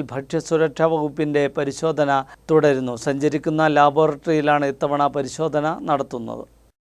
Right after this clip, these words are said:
ഓണക്കാലത്ത് ലക്ഷക്കണക്കിന് ലിറ്റർ പാലും പച്ചക്കറിയും ഉൾപ്പെടെ നിരവധി ഭക്ഷ്യവസ്തുക്കളാണ്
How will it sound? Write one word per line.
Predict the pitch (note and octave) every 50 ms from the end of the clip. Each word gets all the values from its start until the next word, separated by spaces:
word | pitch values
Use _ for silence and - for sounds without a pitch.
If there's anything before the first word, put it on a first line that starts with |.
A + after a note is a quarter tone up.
| _ -
ഓണക്കാലത്ത് | F#3 F#3+ G#3 A3 A#3+ B3 G3+ - B3+ B3 B3 A#3+ A#3 G3 - A#3 A#3 A#3 A#3+ A#3 F#3 F3
ലക്ഷക്കണക്കിന് | F#3 E3+ - - G3+ G#3 F#3 - G#3+ G3+ G3+ F#3+ F#3 G#3 G3+ G3 G3
ലിറ്റർ | G3 F#3+ - - G3 F#3+ F3+ - - -
പാലും | D#3+ E3 D#3+ E3 E3+ F3 F#3 F#3+ F#3 F3
പച്ചക്കറിയും | F#3+ E3 C3 - E3+ D3+ - F#3 F3 F3+ F#3 F3+ F3
ഉൾപ്പെടെ | F3 D#3+ D#3+ F#3 F3 F3 F3+ E3+ D#3+
നിരവധി | D#3 D#3 D#3+ D#3 D#3+ E3+ E3 F3+ E3+ C#3 C#3
ഭക്ഷ്യവസ്തുക്കളാണ് | C#3+ - - - E3+ E3 E3+ D#3+ - - - F#3 F3 F#3 F3+ E3+ E3 D#3+ D#3+ E3+